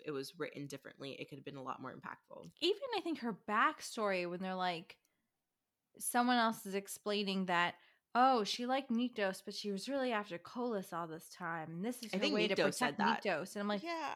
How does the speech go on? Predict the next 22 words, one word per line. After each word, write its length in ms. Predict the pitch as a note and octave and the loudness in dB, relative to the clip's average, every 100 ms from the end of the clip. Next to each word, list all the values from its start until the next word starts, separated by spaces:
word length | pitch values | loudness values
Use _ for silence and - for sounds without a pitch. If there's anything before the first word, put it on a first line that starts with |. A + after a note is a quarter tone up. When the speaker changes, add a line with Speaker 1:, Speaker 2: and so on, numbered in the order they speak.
| - | -6
Speaker 2:
"What? 440 | E3 F3 A#4+ C5 - - | 6 10 10 8 4 -6
Speaker 3:
What? 300 | D#4+ A4 A#4 | -6 -4 6
Speaker 2:
I 80 | E4+ | 6
didn't 160 | F#4+ | 6
get 140 | D4 - | 4 4
any 260 | C4+ A4 G4+ | 4 8 8
of 100 | G#3 | 8
that 240 | G3+ G#3+ | 6 6
from 100 | A#3+ | 2
the 80 | A3 | 0
first 260 | A3 A3 A3+ | 4 2 2
time 140 | G#3 | 0
I 60 | F#3+ | 2
read 240 | F3+ E3+ | 2 0
this." 540 | F3+ - G#3 - - - _ _ _ | -2 -4 -6 -8 -12 -14 _ _ _
Speaker 3:
I 200 | C#4+ E4 | 8 8
feel 800 | G4 - - C#4 C4+ B3+ B3 B3 - | 6 -2 -2 4 6 6 4 2 0
that 120 | A3+ G#3+ | 2 2
if 240 | G#3+ - _ _ - | 0 -4 _ _ 2
they, 540 | G#3+ G#3+ G#3+ G#3+ G#3 - _ _ _ _ A#3 | 6 6 6 4 0 -4 _ _ _ _ 2
like, 220 | A3 - | 4 2
fine, 320 | - A3 F3+ | 4 8 8